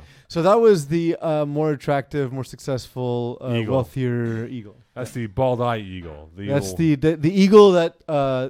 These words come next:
Speaker 1: the eagle parental units can be proud of.
Speaker 2: Yes, of course. Well, he's not that bad of an eagle here. Anyway, so let's, uh, get back to the, uh,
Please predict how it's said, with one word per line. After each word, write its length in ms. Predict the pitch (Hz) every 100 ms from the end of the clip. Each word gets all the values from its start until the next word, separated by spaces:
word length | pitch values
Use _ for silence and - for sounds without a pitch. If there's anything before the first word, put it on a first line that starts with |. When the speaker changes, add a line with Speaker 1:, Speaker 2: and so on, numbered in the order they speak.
| -
Speaker 1:
the 560 | 120 127 123 123 117 113 _ _ _
eagle 240 | - 147 139
parental 460 | 127 143 170 165
units 340 | 143 139 127 -
can 160 | 131
be 80 | 113
proud 240 | - 104 -
of. 80 | _
Speaker 2:
Yes, 540 | 123 107 73 - - - _ _
of 80 | -
course. 400 | 95 73 - - _ _ _ _ _
Well, 80 | 202
he's 120 | 202
not 200 | 180 139
that 160 | 113 82
bad 140 | 82
of 80 | 80
an 60 | 78
eagle 180 | 78 80
here. 240 | 90 73 _ _ -
Anyway, 300 | 202 151 113
so 240 | 156 208
let's, 380 | 190 196 190 -
uh, 160 | 185 170
get 260 | 175 190
back 260 | 185 175 160
to 240 | - 170 151
the, 280 | 151 139
uh, 480 | 123 113 107 104 104